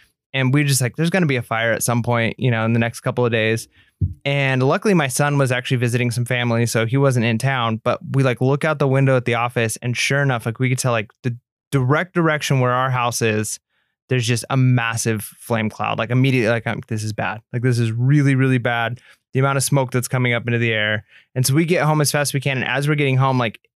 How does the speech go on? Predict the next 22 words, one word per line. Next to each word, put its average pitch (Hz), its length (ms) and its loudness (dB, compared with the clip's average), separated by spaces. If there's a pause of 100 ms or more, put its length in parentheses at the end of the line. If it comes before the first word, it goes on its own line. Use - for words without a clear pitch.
(120)
it 151 80 0
wasn't 196 340 4
until 156 300 2
we 147 100 2
were 139 140 2
maybe, 135 340 2
like, 120 320 0
a 123 40 -10
quarter 143 360 0
of 139 80 0
a 143 60 2
mile 127 280 0
from 127 160 -4
our 123 60 -2
house 123 260 -2
that 120 80 -2
we're 123 80 0
like, 117 180 -2
"Okay, 117 340 -2
it's - 300 -6
over 123 240 0
there." 117 440 0